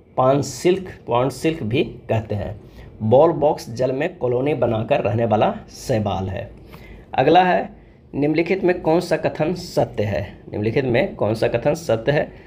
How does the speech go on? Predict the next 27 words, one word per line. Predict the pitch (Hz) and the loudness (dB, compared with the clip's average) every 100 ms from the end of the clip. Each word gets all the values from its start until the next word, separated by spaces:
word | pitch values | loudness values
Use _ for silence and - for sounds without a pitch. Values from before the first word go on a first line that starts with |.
| - - | -18 -6
और | - | -4
इसका | 120 123 | -2 0
आंसर | 123 123 - | 0 2 2
हो | 131 | 4
जाएगा | 113 117 - | 2 0 -2
ओआरएस | - 139 151 156 | 2 4 4 0
घोल | 123 135 139 | -2 -2 -2
अतिसार | 127 - 135 - 127 147 - | -6 -6 -6 0 2 2 0
एवं | - 113 143 - - | -2 -2 -2 -6 -2
आंत्र | 139 160 - | -2 -2 -8
शोध | - 123 117 | -4 -2 0
में | 120 226 - - - | 0 -2 -4 -10 -2
लाभदायक | 110 107 104 107 104 101 | 2 2 2 2 0 -2
होता | 95 92 | -8 -6
है। | - - - - - - - - - - - | -8 -10 -18 -20 -20 -20 -20 -20 -20 -20 2
हैजा | 139 139 156 208 202 - | 4 6 6 4 4 0
एक | 175 139 | 0 -2
जीवाणु | 127 123 127 175 | -4 0 2 2
जनित | 143 117 160 196 - - - | 2 0 0 -2 -12 -16 -12
रोग | 113 120 147 | -2 0 2
है, | 151 214 208 | 2 2 0
जो | 143 170 | 0 0
वेब्रियो | 143 123 113 135 170 | 0 0 2 2 2
कॉलरी | 170 120 113 139 | 2 0 2 2
नामक | 135 110 139 | 2 0 -2
जीवाणु | 135 110 101 104 107 | -2 -4 -4 -4 -2
से | - | -2